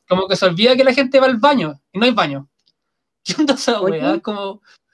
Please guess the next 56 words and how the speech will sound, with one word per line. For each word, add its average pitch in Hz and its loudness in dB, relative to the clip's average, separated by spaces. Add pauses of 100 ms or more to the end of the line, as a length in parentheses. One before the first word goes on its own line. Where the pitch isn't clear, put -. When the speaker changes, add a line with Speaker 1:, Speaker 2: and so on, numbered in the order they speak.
(220)
Speaker 1:
¿cachai? 208 -4 (240)
Entonces, 196 -4
como, 214 0
si 220 0
Speaker 2:
Sí. - -
Speaker 1:
¿dónde 269 6
te 302 0
vayas 294 6
a - -2
poder 277 6
lavar 277 4
las 254 0
manos? 165 -4
Con 175 -4
alcohol 196 -6
gel. 127 -10
Bueno, 143 -6
pero 127 -10
el 131 -10
alcohol 190 -6
gel 233 -6
tampoco 220 -2
sirve 262 0
como 247 2
lavarse 262 0
las 254 -2
manos, 277 -2
no 185 -4
es 208 -8
lo 226 0
mismo. 170 -6 (100)
La 160 -12
gente 233 -4
anda 233 -2
segura 277 2
Speaker 2:
No. 254 4
Speaker 1:
y 240 2
dice, 214 -6
"Ah, 185 -6
ando 202 -6
con 170 -4
alcohol 160 -10
gel". - -20 (380)
Pero 139 -4
el 139 -2
alcohol 233 0
gel 269 -2
tampoco 214 0
es 254 0
que 262 -2
te, 247 -4
te 202 -8
inmunice 202 -2
las 277 0
manos, 254 -2
po. - -20